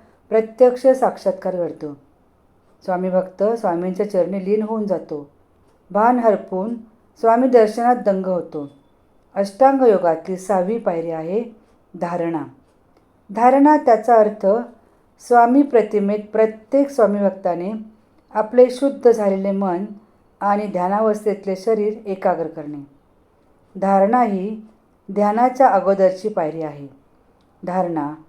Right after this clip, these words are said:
ध्यान आणि समाधी ही खरे तर त्रिपुटी आहे. ध्यानावस्थेसंबंधी मी तुमच्याशी सविस्तरपणे बोलले आहे. ध्यान ही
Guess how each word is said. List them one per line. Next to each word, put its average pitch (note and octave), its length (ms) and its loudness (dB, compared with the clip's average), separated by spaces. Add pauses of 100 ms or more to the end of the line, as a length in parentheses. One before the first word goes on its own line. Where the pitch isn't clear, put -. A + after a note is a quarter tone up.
(100)
ध्यान E3 420 -4 (560)
आणि G3+ 300 0
समाधी A3+ 580 0 (600)
ही C#4+ 200 2
खरे C4 340 6
तर C4+ 80 8 (140)
त्रिपुटी A#3 400 -2
आहे. D3 360 -6 (800)
ध्यानावस्थेसंबंधी G3+ 1300 0 (460)
मी A3 240 -8
तुमच्याशी G3 560 -4
सविस्तरपणे G3 880 -6
बोलले F3 360 -6
आहे. D#3+ 260 -8 (720)
ध्यान A3+ 300 0
ही G#3+ 320 -6